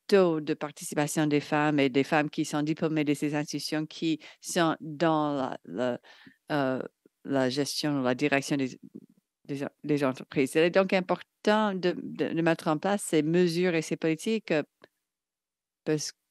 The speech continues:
que si nous n'avons pas une bonne représentation des femmes, nous ne pouvons pas avoir plus de promotion des femmes dans ces métiers. C'est important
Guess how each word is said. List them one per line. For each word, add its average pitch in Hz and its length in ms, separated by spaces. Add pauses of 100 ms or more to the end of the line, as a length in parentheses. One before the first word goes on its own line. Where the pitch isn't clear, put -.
(200)
que 160 280
si - 280
nous 165 120
n'avons 160 280
pas 190 180
une 165 140
bonne 156 180
représentation 165 720
des 143 160
femmes, 165 520
nous 151 100
ne 143 120
pouvons 156 480
pas 165 280
avoir 147 400
plus - 440
de 143 280
promotion 156 580
des 139 120
femmes 147 440
dans 160 320
ces 131 260
métiers. 127 600 (1600)
C'est - 380
important 156 680